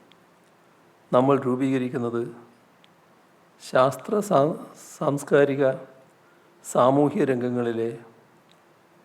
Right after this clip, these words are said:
ഗവേഷണ ഫലങ്ങൾ സൃഷ്ടിക്കുന്ന പുതിയ അറിവുകൾക്കനുസൃതമായാണ്. എപ്പോഴെല്ലാം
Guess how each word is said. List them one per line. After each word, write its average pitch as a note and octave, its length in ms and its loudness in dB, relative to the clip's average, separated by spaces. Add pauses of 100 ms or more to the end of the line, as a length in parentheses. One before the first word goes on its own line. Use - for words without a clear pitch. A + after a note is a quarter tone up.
(200)
ഗവേഷണ F3 520 0
ഫലങ്ങൾ D3 360 2
സൃഷ്ടിക്കുന്ന C#3 580 -6 (1500)
പുതിയ D3+ 320 0
അറിവുകൾക്കനുസൃതമായാണ്. B2+ 1300 2 (2750)
എപ്പോഴെല്ലാം F#3 640 2